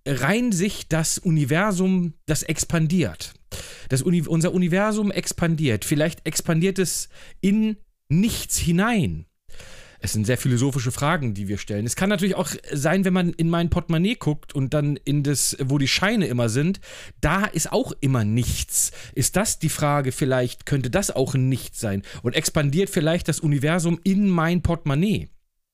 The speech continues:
Weil es ja auch nichts ist, was da drin ist. Also es sind Fragen über Fragen, ähm, die wir wahrscheinlich heute in dem Podcast nicht lösen können.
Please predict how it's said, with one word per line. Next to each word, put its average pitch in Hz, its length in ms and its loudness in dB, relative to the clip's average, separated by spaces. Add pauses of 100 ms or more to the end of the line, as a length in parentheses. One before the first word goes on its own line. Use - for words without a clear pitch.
(240)
Weil 113 160 0
es 127 100 0
ja 147 120 0
auch 190 200 0
nichts 147 440 0
ist, - 360 -8 (540)
was 131 160 2
da 131 100 2
drin 110 220 0
ist. 92 260 -2
Also 135 220 2 (260)
es - 140 0
sind 165 320 -2
Fragen 180 380 0
über 190 120 2
Fragen, 147 580 -2
ähm, 123 520 0 (200)
die 127 300 -2
wir 120 560 2 (540)
wahrscheinlich 185 520 0
heute 208 280 0
in 175 160 2
dem 180 160 2
Podcast - 400 -4
nicht 185 240 0
lösen 165 340 0
können. 175 380 0